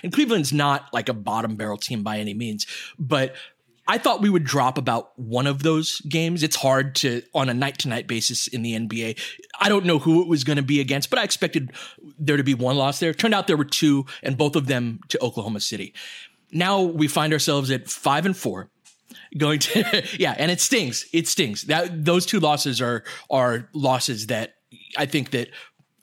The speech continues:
I hope there's, there's learning opportunity in them, right? And in terms of those lessons that Mike was talking about and that Melo, you know, said that, "Hey, we know better than this." Let's hope. Let's hope. Um, that said,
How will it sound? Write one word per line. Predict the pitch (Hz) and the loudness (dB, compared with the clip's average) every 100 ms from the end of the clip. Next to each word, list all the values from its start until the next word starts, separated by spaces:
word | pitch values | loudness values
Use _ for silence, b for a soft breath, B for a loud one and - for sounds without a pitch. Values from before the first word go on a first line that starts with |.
| - | -4
I | 185 | 0
hope | 185 226 220 B B B B B - | 2 2 -2 B B B B B 0
there's, | 196 170 - | 0 0 -4
there's | 151 180 151 | 0 0 2
learning | 185 180 151 | 2 4 2
opportunity | 127 - 147 110 - - _ | 0 -2 -4 -4 -8 -16 _
in | 123 107 | -6 -4
them, | 95 - | -6 -8
right? | - 113 - | -4 -4 -2
And | 131 131 131 _ | -2 -2 -6 _
in | 160 139 | -2 0
terms | 170 151 | 2 2
of | 143 | 2
those | 135 113 | 2 0
lessons | 123 131 - 123 113 | 0 0 0 -2 -4
that | 120 - B | -6 -8 B
Mike | 147 147 143 | -2 0 0
was | 135 | 2
talking | 139 123 131 | 2 2 0
about | 117 120 | 0 -2
and | 117 | -2
that | 120 101 | -6 -6
Melo, | 135 139 135 131 123 - | -2 2 2 2 0 -4
you | 143 | -4
know, | 120 | -2
said | - 127 110 | -2 -4 -4
that, | 123 B B | -8 B B
"Hey, | 175 | 0
we | 143 | 2
know | 156 147 | 2 2
better | 135 131 123 127 | 2 2 0 -4
than | - 131 117 | -6 -4 -2
this." | 120 - - B | -2 -2 -4 B
Let's | 196 208 | 0 0
hope. | 160 - - _ - | 0 -4 -16 _ -6
Let's | 151 139 | -4 -4
hope. | - _ _ B B B | -8 _ _ B B B
Um, | 147 131 107 101 _ _ _ _ _ _ - | -2 0 -4 -8 _ _ _ _ _ _ -8
that | 160 - | -2 0
said, | - 226 160 127 | 2 2 0 -4